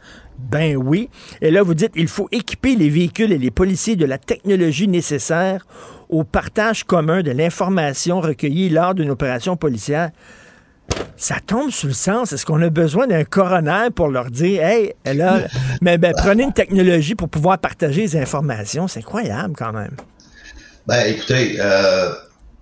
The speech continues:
Speaker 2: comme coroner, on se doit de protéger la vie humaine. Et quand on réalise à quel point il y a eu des failles, il y a eu des manquements,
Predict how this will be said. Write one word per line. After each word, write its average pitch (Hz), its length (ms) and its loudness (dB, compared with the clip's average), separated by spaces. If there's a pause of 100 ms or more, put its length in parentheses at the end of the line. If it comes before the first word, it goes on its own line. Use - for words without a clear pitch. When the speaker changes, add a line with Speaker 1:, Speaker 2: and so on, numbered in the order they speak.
(520)
Speaker 2:
comme 113 160 2
coroner, 113 640 2
on 90 200 0
se - 140 -4
doit 90 280 0
de - 180 -6
protéger 90 440 2
la 101 140 2
vie 98 200 2
humaine. 92 500 0 (440)
Et 90 180 -2
quand 92 200 0 (140)
on 92 380 2
réalise 117 760 2
à 90 60 2
quel - 320 -4
point 127 400 0 (260)
il 95 80 0
y - 20 2
a 101 40 0
eu 113 220 2
des 101 160 2
failles, 113 420 -2
il 92 40 -6
y 95 40 -2
a - 20 -2
eu 107 160 4
des 110 180 2
manquements, 90 520 0